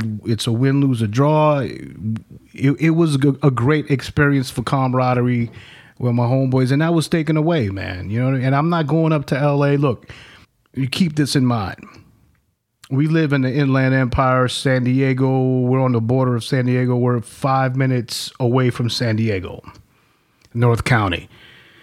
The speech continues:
So if a game begins at one o'clock, and we're talking about in Qualcomm, San Diego, if a game begins at one o'clock in the afternoon, that means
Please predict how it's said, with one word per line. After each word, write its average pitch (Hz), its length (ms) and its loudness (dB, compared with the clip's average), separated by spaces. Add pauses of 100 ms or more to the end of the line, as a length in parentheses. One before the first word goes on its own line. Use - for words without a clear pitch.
(140)
So 160 580 4
if 156 280 0
a 143 140 0
game 170 500 0
begins 147 420 0
at 131 140 -2
one 151 260 0
o'clock, 147 440 -2
and 131 80 0
we're 131 60 0
talking 139 240 0
about 131 240 0
in 135 80 0
Qualcomm, 120 560 0
San 123 240 0
Diego, 110 320 2
if 107 100 -4
a 127 60 0
game 147 240 0
begins 160 320 0
at 151 80 2
one 147 140 2
o'clock 143 360 -2
in 143 60 2
the 139 140 2
afternoon, 135 460 0
that 143 140 0
means 147 320 0